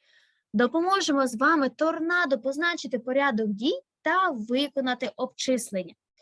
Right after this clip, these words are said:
Пригадуємо, якщо у нас дужки,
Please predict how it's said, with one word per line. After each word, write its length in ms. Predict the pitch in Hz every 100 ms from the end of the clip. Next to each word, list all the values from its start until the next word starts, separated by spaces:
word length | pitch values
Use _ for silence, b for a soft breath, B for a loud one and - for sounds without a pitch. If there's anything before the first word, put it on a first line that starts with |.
| b b _
Пригадуємо, 840 | 453 453 403 349 254 220 214 202 - _
якщо 540 | 302 370 - 453 427 -
у 80 | 294
нас 460 | 311 320 285 - _ _
дужки, 600 | 220 247 233 - 226 269